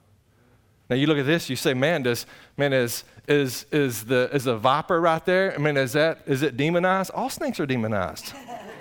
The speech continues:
That's an easy answer right there. Every single one of them are.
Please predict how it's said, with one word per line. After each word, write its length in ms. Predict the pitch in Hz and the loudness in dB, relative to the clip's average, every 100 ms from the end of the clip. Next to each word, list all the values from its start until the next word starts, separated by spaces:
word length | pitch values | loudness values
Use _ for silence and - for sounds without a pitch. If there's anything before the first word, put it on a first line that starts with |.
| - - - | -16 -16 0
That's 180 | 196 247 | 0 2
an 100 | 254 | 2
easy 300 | 196 269 233 | 2 2 4
answer 300 | 240 - 196 | 2 2 4
right 200 | 170 151 | 4 4
there. 240 | 135 120 - - - - - 214 | 2 0 -2 -16 -16 -16 -2 4
Every 320 | 269 349 311 | 4 4 2
single 340 | - 349 330 | 2 2 4
one 180 | 311 349 | 4 4
of 160 | 240 175 | 4 2
them 140 | 165 | 2
are. 320 | 147 104 101 | 4 2 -2